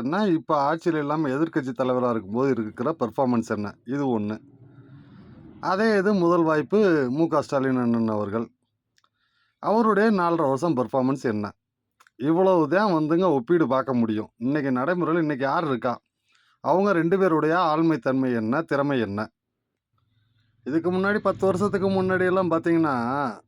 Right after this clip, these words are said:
மக்கள் வந்து அரசியல் புரிதல், அரசியலை கவனிக்கிறது, இதுக்கெல்லாம் நிறைய டெக்னாலஜி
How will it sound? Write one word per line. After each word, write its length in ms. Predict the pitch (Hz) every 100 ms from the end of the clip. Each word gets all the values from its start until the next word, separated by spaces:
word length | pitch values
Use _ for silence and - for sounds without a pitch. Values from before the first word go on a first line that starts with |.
| _ _ -
மக்கள் 480 | 139 160 - 202 165
வந்து 180 | 143 156
அரசியல் 760 | 139 139 175 - 151 139 156 -
புரிதல், 460 | 147 160 135 143
அரசியலை 560 | 151 131 160 160 156 135
கவனிக்கிறது, 720 | 117 127 160 151 117 117 123 139 _ _ _ _ 135
இதுக்கெல்லாம் 420 | 147 175 202 175
நிறைய 180 | 156 185
டெக்னாலஜி 720 | 135 165 - 190 160 139 165